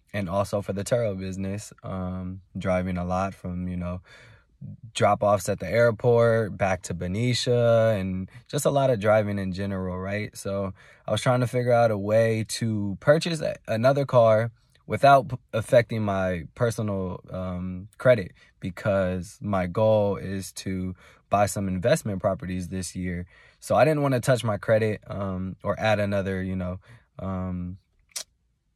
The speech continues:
another ding or whatever on my personal credit. So I knew I wanted to have it in the business name, or at least under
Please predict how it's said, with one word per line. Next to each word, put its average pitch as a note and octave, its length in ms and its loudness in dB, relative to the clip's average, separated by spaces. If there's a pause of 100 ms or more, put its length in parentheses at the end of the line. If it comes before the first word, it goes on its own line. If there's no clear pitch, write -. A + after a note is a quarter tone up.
(140)
another A2+ 320 2
ding G#2 460 -2
or G2+ 120 -2
whatever F#2+ 380 -4
on F#2+ 220 -6
my F#2 240 -6 (100)
personal F#2+ 380 -6
credit. F2+ 320 -10 (800)
So G#2 500 0 (540)
I A2+ 120 2
knew C3+ 360 4
I C3+ 100 10
wanted A#2 460 0
to G#2+ 500 -2 (280)
have A#2+ 240 2
it B2 120 -4
in A2 120 0
the G#2 80 0
business G2+ 500 -4
name, F2+ 420 -8
or G2 540 -2
at G#2 140 -4
least G#2 360 -4
under G2+ 540 -2